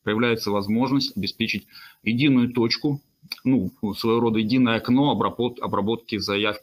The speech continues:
заявок на патент. Это позволяет обеспечить более удобный и выгодный формат взаимодействия с заявителем. А именно,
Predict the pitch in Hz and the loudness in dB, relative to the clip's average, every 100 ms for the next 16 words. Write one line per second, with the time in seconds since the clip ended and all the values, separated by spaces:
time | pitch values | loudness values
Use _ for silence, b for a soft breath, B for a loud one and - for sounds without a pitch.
0 | _ 98 101 95 90 92 - 92 90 80 | _ -4 -2 -2 -4 -6 -4 -6 -6 -8
1 | - _ 92 101 110 123 110 98 - 113 | -10 _ -6 -2 0 0 0 -4 -4 -4
2 | 92 101 b b b 107 135 131 127 143 | -4 -6 b b b -2 2 4 4 2
3 | 165 143 117 131 131 120 110 113 117 127 | 2 2 2 2 2 2 0 0 2 2
4 | 127 110 101 95 98 101 - 92 90 _ | 0 -2 -2 -2 -2 -4 -6 -8 -10 _
5 | 90 90 92 76 - _ _ _ _ - | -10 -8 -6 -8 -12 _ _ _ _ -6
6 | 95 104 98 90 85 | -2 0 0 0 -4